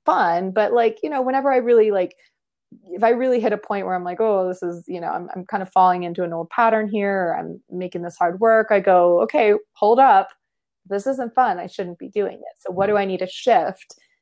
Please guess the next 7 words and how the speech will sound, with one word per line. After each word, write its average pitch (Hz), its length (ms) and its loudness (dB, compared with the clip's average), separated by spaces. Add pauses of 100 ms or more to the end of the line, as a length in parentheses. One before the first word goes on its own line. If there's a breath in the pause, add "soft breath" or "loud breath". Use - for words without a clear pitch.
(140)
to 196 140 -4
make 185 380 -4
this 180 380 -2
more, 165 720 -2
uh, - 180 0
in - 200 -6
alignment 175 580 -6